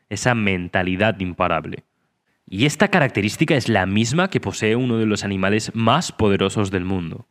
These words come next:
Y este es el tiburón blanco. Y se caracteriza por estar en constante movimiento, ya que si deja de avanzar, se hunde y muere.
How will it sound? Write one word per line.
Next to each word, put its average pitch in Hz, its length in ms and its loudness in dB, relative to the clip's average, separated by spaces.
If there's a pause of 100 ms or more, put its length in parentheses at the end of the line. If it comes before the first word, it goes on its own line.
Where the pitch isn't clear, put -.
(760)
Y 113 100 2
este 208 400 -2 (140)
es - 160 -4
el 98 140 -4
tiburón 95 480 0
blanco. 76 440 -4 (1200)
Y 123 120 -2
se 143 200 2
caracteriza 120 680 2
por 101 140 -2
estar 127 240 0
en 139 140 0
constante 143 640 0
movimiento, 98 640 2
ya 95 160 -2
que 110 300 -2
si - 180 -2
deja 135 300 2
de 135 120 4
avanzar, 101 760 0 (680)
se - 200 -2
hunde 87 360 0 (1200)
y 101 120 0
muere. 92 360 -2